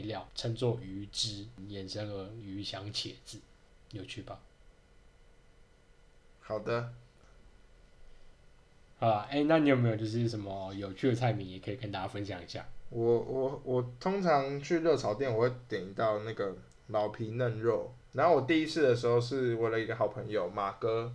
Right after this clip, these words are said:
Speaker 2: 他突然点了这个鱼，那个老皮，<laughs> 还在鱼香豆腐。<laughs>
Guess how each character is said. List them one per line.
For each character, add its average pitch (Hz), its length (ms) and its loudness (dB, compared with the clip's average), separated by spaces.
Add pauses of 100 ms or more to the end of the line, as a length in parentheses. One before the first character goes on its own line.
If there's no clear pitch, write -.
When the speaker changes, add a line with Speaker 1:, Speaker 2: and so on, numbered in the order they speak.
Speaker 2:
他 120 240 4
突 131 220 2
然 110 180 4
点 95 140 0
了 90 120 -8
这 107 80 -2
个 95 280 0
鱼， 101 180 -8 (120)
那 110 140 -4
个 92 520 0 (100)
老 101 160 2
皮， - 80 -4 (240)
<laughs> - 160 -20
还 - 160 -6
在 135 120 0
鱼 120 120 -4
香 - 180 -4 (240)
豆 - 160 4
腐。 - 400 0
<laughs> - 0 -